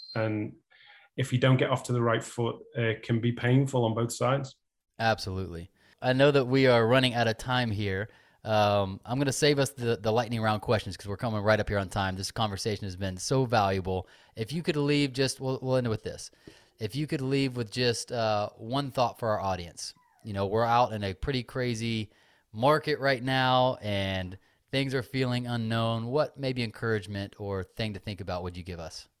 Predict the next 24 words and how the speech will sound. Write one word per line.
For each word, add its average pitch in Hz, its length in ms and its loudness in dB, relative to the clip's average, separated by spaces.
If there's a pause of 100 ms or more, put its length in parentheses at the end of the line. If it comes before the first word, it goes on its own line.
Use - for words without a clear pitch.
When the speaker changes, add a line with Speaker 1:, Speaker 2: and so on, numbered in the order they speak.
(600)
Speaker 1:
So 175 120 4
apart 196 300 2
from 214 160 4
the 170 80 6
idea 156 360 8
of 123 180 4 (680)
always 139 200 2
thinking 135 440 4
bigger, 135 520 2 (200)
um, 123 520 2 (480)
I 143 80 4
would 143 200 4
leave 165 340 4
an 151 80 2
audience 135 480 2
with, 127 300 0 (1700)
don't 165 200 4
underestimate 143 840 2 (600)
the 131 100 0
generosity 131 840 2
of 117 160 -4
people 127 260 0
around 117 420 0
you. 143 200 -4